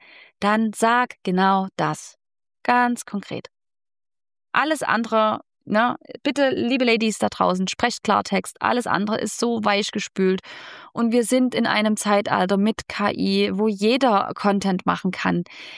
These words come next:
Die Leute wollen nicht mehr rätseln müssen, ob du für sie da bist, ob du das richtig ist. Sie wollen deinen Beitrag lesen und innerhalb von Sekunden sofort denken, "Die meint mich.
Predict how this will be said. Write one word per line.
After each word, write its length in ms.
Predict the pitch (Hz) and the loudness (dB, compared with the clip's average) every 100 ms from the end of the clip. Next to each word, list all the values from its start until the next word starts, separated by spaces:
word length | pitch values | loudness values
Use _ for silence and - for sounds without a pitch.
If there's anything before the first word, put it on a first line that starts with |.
| - | -8
Die 80 | - | -2
Leute 420 | 196 208 254 254 | 2 2 2 2
wollen 300 | 208 226 233 | 2 2 4
nicht 320 | 226 240 - 214 | 2 0 -2 0
mehr 240 | 208 202 | 2 2
rätseln 760 | 202 254 - 202 202 208 185 160 | 2 2 2 2 4 4 0 -2
müssen, 520 | 202 196 214 - 190 185 | 0 2 2 0 -2 2
ob 160 | 185 - | 0 0
du 100 | 208 | -6
für 200 | - 196 | -2 -2
sie 140 | 196 | 0
da 240 | 185 151 185 | 0 0 0
bist, 300 | 180 170 - | -2 -2 -4
ob 100 | 190 | -4
du 80 | 190 | -4
das 220 | 190 - | -6 -4
richtig 280 | 185 - 185 | -6 -6 -6
ist. 140 | 190 - | -8 -4
Sie 140 | 190 | 0
wollen 340 | 202 240 262 | 2 2 2
deinen 240 | 240 226 220 | 0 0 0
Beitrag 480 | 233 233 - 233 220 | 0 -2 -2 -2 0
lesen 240 | 214 208 | 0 0
und 80 | 196 | -2
innerhalb 420 | 226 226 202 202 | 0 2 0 0
von 200 | 208 196 | 0 0
Sekunden 580 | 202 - - 277 262 226 | -2 -2 0 0 0 -2
sofort 360 | - - 285 - | -4 -2 -2 0
denken, 460 | 233 208 214 214 208 - - - - _ | 0 0 -2 -4 -4 -6 -20 -20 -20 _
"Die 100 | 208 | 0
meint 280 | 196 175 202 | 2 2 2
mich. 240 | 285 - | 0 0